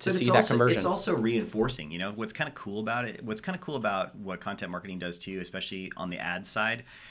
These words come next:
Speaker 1: is that you so let's say you went and you did a bunch of research on a hotel. So most of the people probably listening to this that are into, like, a revenue, their revenue stream and how people book, they look at, like, here's all the channels that they, they, they went to. They looked at reviews, they looked at,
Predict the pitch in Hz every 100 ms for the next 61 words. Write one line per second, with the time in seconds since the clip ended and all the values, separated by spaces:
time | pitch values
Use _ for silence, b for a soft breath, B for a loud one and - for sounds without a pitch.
0 | B 101 104 101 92 101 98 107 110 104
1 | 98 - b b b - 135 156 - 139
2 | 127 120 110 110 101 98 98 92 92 92
3 | 90 85 82 87 82 80 80 80 - -
4 | 107 110 139 156 131 120 117 98 110 98
5 | 101 107 104 104 95 92 87 90 92 -
6 | 92 90 85 85 82 b b b 90 92
7 | 90 95 92 90 - 110 104 98 95 98
8 | - 101 95 95 - 87 95 95 101 92
9 | 90 92 92 - b b 101 95 95 95
10 | - 87 87 - - 143 135 127 110 -
11 | 101 98 90 92 - 90 87 87 - 92
12 | 90 87 82 90 90 90 90 - 90 85
13 | 85 - - 131 135 147 123 104 92 90
14 | 90 87 87 87 87